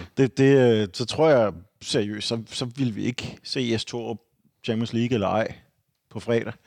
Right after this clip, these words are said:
Fordi så, så ville man være bange for, at, øh, nu er det allerede tæt på, at mesterskabet er tabt. Så længe det er vores, øh, vores venner op fra plastikbanen, der er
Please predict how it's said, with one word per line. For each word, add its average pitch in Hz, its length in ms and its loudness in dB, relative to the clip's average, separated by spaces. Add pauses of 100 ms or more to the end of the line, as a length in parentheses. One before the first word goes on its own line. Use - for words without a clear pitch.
(340)
Fordi 117 500 -2 (180)
så, 123 520 2
så 127 120 -4
ville 127 200 -2
man 110 180 0
være 98 200 0
bange 104 260 -4
for, 110 220 -2
at, 104 160 -6
øh, 95 420 -6 (880)
nu 123 120 -6
er 123 40 -2
det 107 300 2 (200)
allerede 113 240 0
tæt 110 220 -6
på, 117 160 -10
at 101 80 -8
mesterskabet 101 520 -8
er 92 40 -6
tabt. - 440 -6 (840)
Så - 160 -2
længe 131 320 2
det 135 300 2
er 117 200 4 (400)
vores, 110 340 -6
øh, 98 340 -4 (520)
vores 101 180 -10
venner 107 180 0
op 107 120 -4
fra - 100 -10
plastikbanen, 101 760 -6
der 98 300 -6 (760)
er 95 200 -6